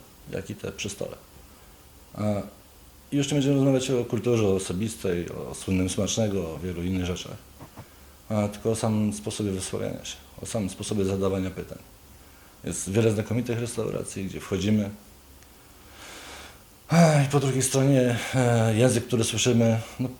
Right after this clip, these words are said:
pozostawia trochę do życzenia, tak? Już nie mówimy, że, o tym, że żyjemy w takich czasach, jakich żyjemy, ale zwroty, „co podać”, lub inne tego typu,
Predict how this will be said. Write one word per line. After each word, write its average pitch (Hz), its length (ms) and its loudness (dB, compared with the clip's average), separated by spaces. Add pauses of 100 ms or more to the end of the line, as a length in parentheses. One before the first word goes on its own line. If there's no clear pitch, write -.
(120)
pozostawia 120 400 2
trochę 95 200 -2
do 98 120 0
życzenia, 85 380 -2
tak? 92 300 -12
Już - 440 -10 (880)
nie 98 180 -4
mówimy, 98 380 0
że, 92 120 -4 (520)
o 98 80 -4
tym, 95 180 -4
że 90 80 0
żyjemy 92 280 0
w - 40 -10
takich 95 260 -8
czasach, 92 260 -4
jakich 92 240 -2
żyjemy, 98 420 2
ale - 500 -12
zwroty, 92 380 -8
„co 95 100 -6
podać”, 90 400 -6 (1500)
lub 95 200 0
inne 98 260 2
tego 92 300 -4
typu, 90 340 -6